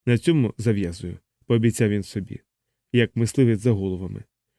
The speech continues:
Після подружжя Бейті жодного полювання. Але тільки після сьогоднішньої ночі. «Щось ви сумні»,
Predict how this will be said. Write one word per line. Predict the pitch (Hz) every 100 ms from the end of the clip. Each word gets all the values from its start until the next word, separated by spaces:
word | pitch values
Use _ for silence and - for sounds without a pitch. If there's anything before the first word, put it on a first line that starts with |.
| _
Після | - 120 127
подружжя | 110 117 120 110 113
Бейті | 104 139 - 98
жодного | - 110 113 110 107
полювання. | 113 104 92 87 101 - _ _ _ _ _ -
Але | 123 117
тільки | 123 104 113
після | 139 147 113
сьогоднішньої | - 117 113 107 107 - 117
ночі. | 110 69 - - _ _ _ _
«Щось | - - 170
ви | 196
сумні», | 180 202 120 127